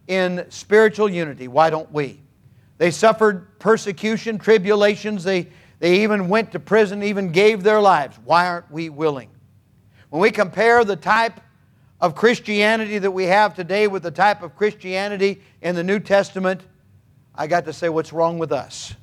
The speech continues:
And I'll tell you what's wrong with us. We don't have the fullness of God in our life. We want to rightly divide the word of truth. We don't want to do it some other way. This is not a game.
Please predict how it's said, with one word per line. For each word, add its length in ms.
And 80
I'll 120
tell 140
you 80
what's 180
wrong 220
with 140
us. 400
We 80
don't 140
have 180
the 80
fullness 480
of 100
God 260
in 120
our 100
life. 400
We 60
want 120
to 40
rightly 320
divide 520
the 60
word 200
of 100
truth. 300
We 100
don't 200
want 180
to 60
do 220
it 80
some 360
other 180
way. 340
This 180
is 100
not 200
a 60
game. 340